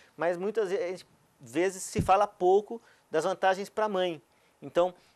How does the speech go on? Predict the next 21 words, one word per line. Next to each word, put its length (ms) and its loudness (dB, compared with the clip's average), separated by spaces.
no, 460 0
no 160 -6
curto 300 -4
prazo, 400 6
né, 100 -4
no 80 -4
momento 300 -2
do 100 -10
parto, 500 0
eh, 340 2
a 120 2
mãe 260 -2
que 80 -4
amamenta, 640 -4
ela 580 6
tem 180 -4
menos 600 0
riscos 340 -8
de 80 -12
ter 180 -4
sangramento 720 -4